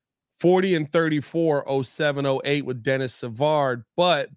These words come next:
Bill Wirtz ends up passing away oh seven, right? And I think that when you think back to Bill Wirtz, there was just, I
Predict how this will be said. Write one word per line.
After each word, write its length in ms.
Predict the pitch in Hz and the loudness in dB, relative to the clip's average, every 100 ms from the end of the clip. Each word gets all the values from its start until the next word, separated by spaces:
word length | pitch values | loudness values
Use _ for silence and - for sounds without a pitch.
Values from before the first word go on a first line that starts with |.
| - | -6
Bill 200 | 123 120 | -4 -2
Wirtz 320 | 123 117 - | -2 -4 -8
ends 220 | 117 113 | -8 -6
up 180 | 113 - | -6 -4
passing 460 | 123 120 113 110 | -2 -2 -4 -6
away 560 | 110 113 151 139 123 113 _ | -4 0 2 2 0 -4 _
oh 140 | 107 | -12
seven, 480 | 107 - 143 131 101 - _ _ _ | -10 -4 -2 -2 -4 -18 _ _ _
right? 300 | 120 147 165 _ _ _ _ _ _ _ _ | 2 2 0 _ _ _ _ _ _ _ _
And 520 | 156 156 151 147 143 135 | 0 2 2 2 -2 -2
I 160 | 147 156 | 0 0
think 400 | - 233 285 226 | -2 -4 -4 0
that 140 | 208 | -2
when 180 | 139 143 | 0 -2
you 80 | 131 | -2
think 380 | - 196 214 143 | -4 -6 -4 -2
back 260 | 147 135 | -2 -2
to 80 | - | -8
Bill 280 | 113 120 117 | -4 -2 -2
Wirtz, 640 | 107 90 80 _ - - _ _ _ _ _ _ _ _ _ _ _ _ _ _ | -6 -12 -20 _ -16 -16 _ _ _ _ _ _ _ _ _ _ _ _ _ _
there 320 | 120 113 156 | -4 0 2
was 240 | 160 156 123 | 2 -2 -2
just, 520 | - 147 135 - _ _ | -2 0 0 -4 _ _
I 260 | 135 151 | 0 0